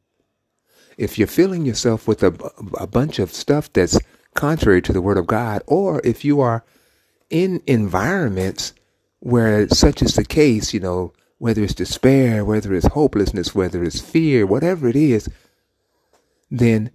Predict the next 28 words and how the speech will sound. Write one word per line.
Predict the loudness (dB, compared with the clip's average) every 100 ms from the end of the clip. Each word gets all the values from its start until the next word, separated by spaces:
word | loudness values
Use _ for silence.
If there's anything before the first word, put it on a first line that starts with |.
| _ _ _ _ _ _ _ _ _ _
what | 2 2 4
you | 2 2 2
and | 2
I | 0 0
need | 0 -2 -2
to |
do | 0 2 2 0 -8 _ _ _ _ _
is | -4 -2
to | -2 -2
separate | -2 0 0 0 2 2
ourselves | 2 0 -2 -2 -2 -6
from | -14 -8 -6 -6 -2
that | -2 -2
environment | -6 -6 -4 -2 -2 -4 -6 -10 _ _ _ _ _ _ _ _ _
and | -4 2
then | 2 2 -2 -10 _
get | -2 0
before | 0 2 2
God | 4 0 0
in | -2
prayer | -4 -2 0 0 -2 -10 _ _ _
and | -2
allow | 0 0 0 0
our | 0 -2
minds | -2 -2 -2 -4 -6
to | -8
be | -4 -2
refocused | 0 -2 -2 -2 0 0 -2 -4 -4 -12